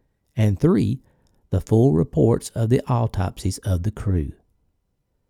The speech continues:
Additionally, the Kremlin hid the truth about the Soyuz eleven tragedy from the Soviet people. The fact that Dobrovsky, Volkov, and Patsayev died as a result of a valve inadvertently opening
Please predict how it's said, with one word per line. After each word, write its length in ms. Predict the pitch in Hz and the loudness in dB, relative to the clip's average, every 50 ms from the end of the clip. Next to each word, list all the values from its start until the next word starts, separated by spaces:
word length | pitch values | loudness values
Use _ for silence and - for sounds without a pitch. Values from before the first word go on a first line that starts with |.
| _ _ _ _ _ _ - | _ _ _ _ _ _ 0
Additionally, 680 | 131 123 123 160 175 - - - 76 67 - - - _ _ _ _ _ _ _ _ _ _ _ | 0 2 2 2 2 2 0 -2 -4 -4 -6 -10 -16 _ _ _ _ _ _ _ _ _ _ _
the 120 | - 127 - | 0 0 0
Kremlin 560 | - - - 165 180 180 156 110 92 82 - | 0 0 2 2 4 4 2 2 0 0 -2
hid 340 | - - - 135 151 147 135 | -4 -2 0 0 0 2 0
the 80 | 160 | 0
truth 520 | - - - - - - - - 165 - - | 0 -2 -4 -2 0 2 2 0 0 -4 -8
about 300 | 98 95 101 95 90 - | -6 -4 -2 -2 -2 -4
the 100 | - 104 | -6 -8
Soyuz 480 | - - 110 101 101 101 98 95 95 95 | -6 -4 -2 0 0 0 0 -2 -2 -2
eleven 340 | 92 92 95 95 98 104 | -2 -2 -2 -2 -2 -2
tragedy 540 | 95 - - 95 87 85 82 87 92 113 131 | -2 -2 -2 -2 -2 -2 -4 -4 -4 -4 -6
from 220 | - - 90 87 101 | -4 -4 -4 -2 -2
the 80 | 123 | -4
Soviet 520 | 120 - - 82 80 80 90 104 127 208 - | -4 -4 -4 -4 -4 -2 -2 -4 -4 -4 -4
people. 420 | - 170 165 - - - - _ _ _ _ _ _ _ _ _ _ _ _ _ _ _ _ _ _ - | -4 -6 -4 -4 -8 -12 -12 _ _ _ _ _ _ _ _ _ _ _ _ _ _ _ _ _ _ -4
The 80 | 110 101 | -4 -2
fact 420 | - - 151 185 226 - 196 156 | 0 0 0 0 0 -2 -2 0
that 240 | 143 135 143 - 120 | 2 2 2 2 0
Dobrovsky, 680 | 117 110 101 104 120 131 147 135 - - - 180 180 | 0 0 2 2 2 2 2 0 -2 -4 -4 -4 -2
Volkov, 540 | 123 107 120 131 123 - 110 107 113 123 123 | 2 2 2 2 2 0 0 0 0 0 -2
and 180 | 123 110 92 | -2 -4 -2
Patsayev 800 | - 104 110 123 - - - 143 139 127 107 101 104 - - 98 | 0 -2 -2 -2 -4 -4 -2 0 0 2 2 0 -2 -4 -6 -4
died 520 | 92 123 131 139 135 104 87 87 92 110 - - | -2 0 0 0 0 0 -2 -2 -2 -4 -4 -4
as 160 | 113 98 101 | -4 -2 -2
a 60 | 101 | -2
result 540 | 95 101 101 92 87 98 117 127 127 - - - | -2 -2 -2 -2 0 0 2 2 0 0 -2 -2
of 140 | 110 98 | -2 0
a 160 | 101 101 98 98 | 0 0 0 -2
valve 580 | 90 87 107 127 147 160 147 95 95 95 - - - | 0 0 0 0 0 0 0 0 -2 -2 -4 -6 -4
inadvertently 720 | - 135 151 110 101 104 110 127 - - 107 95 92 - - | -2 0 0 0 -2 0 0 0 0 0 0 -2 -2 -2 0
opening 460 | 120 151 156 - 82 76 87 107 | 0 0 0 -2 -2 -2 -2 -2